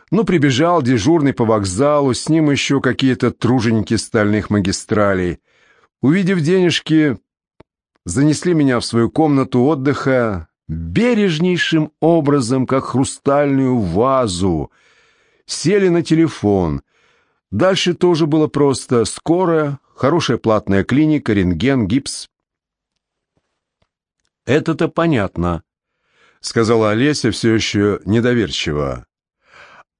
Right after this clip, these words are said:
«А вот все остальное — этот домик и врач.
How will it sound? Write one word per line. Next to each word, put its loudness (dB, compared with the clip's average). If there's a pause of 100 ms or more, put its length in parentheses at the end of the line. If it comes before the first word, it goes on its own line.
«А 2
вот -2
все -2
остальное — -2 (840)
этот -2
домик -2 (920)
и -2
врач. -4